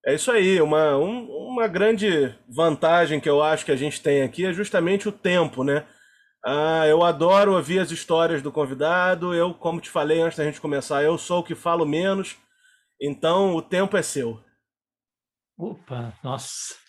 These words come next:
Speaker 1: <laughs>
Speaker 2: Raro.
Speaker 1: Quero come-, quero começar, Gui, perguntando o seguinte.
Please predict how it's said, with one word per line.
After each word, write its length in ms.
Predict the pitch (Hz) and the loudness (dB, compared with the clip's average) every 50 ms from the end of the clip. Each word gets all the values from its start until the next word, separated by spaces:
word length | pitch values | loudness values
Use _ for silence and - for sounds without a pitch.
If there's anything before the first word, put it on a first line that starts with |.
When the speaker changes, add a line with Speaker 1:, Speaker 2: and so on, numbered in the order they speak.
| _ _ _ _ - | _ _ _ _ -18
Speaker 1:
<laughs> 1000 | 120 107 - - 113 - - - _ _ - 151 - 131 127 - - 113 107 - | -18 -18 -16 -18 -18 -18 -20 -20 _ _ -14 -14 -12 -14 -20 -20 -20 -20 -20 -14
Speaker 2:
Raro. 160 | - 135 151 175 | -10 -6 -2 0
Speaker 1:
Quero 240 | 190 208 220 - | 2 2 2 2
come-, 280 | 214 220 208 208 202 190 - - - - | 0 0 2 2 2 2 2 -2 -10 -2
quero 200 | - 202 208 220 | 2 2 2 2
começar, 600 | 214 226 214 208 196 170 - - 214 208 208 202 | 2 0 0 2 2 0 0 2 2 4 4 4
Gui, 240 | 185 165 196 220 202 | 2 2 0 0 0
perguntando 680 | 202 - 196 180 185 175 185 175 175 - 196 202 196 196 | 0 0 0 -2 0 0 -2 -4 -2 -2 -2 -2 -2 -4
o 20 | |
seguinte. 680 | - - 190 156 139 143 143 139 127 - - 110 - | -8 -10 -10 -10 -6 -6 -4 -4 -6 -6 -10 -16 -18